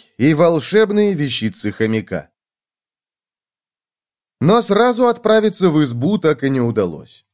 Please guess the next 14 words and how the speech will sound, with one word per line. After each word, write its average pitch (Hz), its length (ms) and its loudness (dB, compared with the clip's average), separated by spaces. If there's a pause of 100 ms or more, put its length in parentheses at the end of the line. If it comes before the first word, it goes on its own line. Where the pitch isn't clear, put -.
(140)
Над 131 340 2
домиком 165 760 0
глухо 175 460 0
громыхнуло, 180 760 0
и 175 160 -2
в 156 120 0
окна 190 300 0
снова 180 340 -2
забарабанили 151 680 0
крупные 117 500 -4
капли 123 360 -2
холодного 107 600 -2
весеннего 92 640 -4
дождя. 87 480 -10